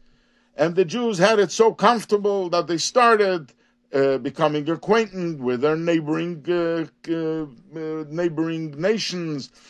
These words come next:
and neighboring cultures. And they started studying more and finding out, and the Greeks really ap-, appealed to them because they were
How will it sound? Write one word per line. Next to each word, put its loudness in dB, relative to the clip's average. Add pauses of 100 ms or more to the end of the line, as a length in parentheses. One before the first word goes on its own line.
(140)
and 4
neighboring 2
cultures. 2 (500)
And 2
they 4
started 2
studying 4
more 6
and 0
finding 0
out, 4
and 4
the 2
Greeks -4
really -4
ap-, -6 (500)
appealed -2
to 8
them -2 (500)
because 2
they 6
were 6